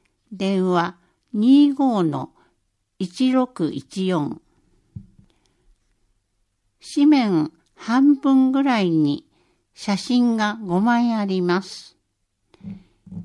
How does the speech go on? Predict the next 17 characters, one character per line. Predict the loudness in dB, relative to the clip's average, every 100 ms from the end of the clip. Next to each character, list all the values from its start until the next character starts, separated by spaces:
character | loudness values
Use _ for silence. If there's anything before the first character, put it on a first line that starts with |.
| -18 -20 -20 _ _ _ _ _
一 | -10 -6 -2 0
枚 | 0 0 -2
目。 | 0 -2 -4 -8 _ _ _ _ _ _ _ _ _ _ _ _ _ _ _ _ _ _
高 | 2 4 2
校 | 0 2 2
生 | 0 -4 -4 -4 -12 _
プ | -8 -2
ロ | 0
ジ | 0
ェ | -2
ク | -4 -12
ト | -6 -6 -6 _
二 | -4
千 | 0 2 4 4
二 | 2 2
十 | 0 -2 -4
三 | -6 -4 -4 -4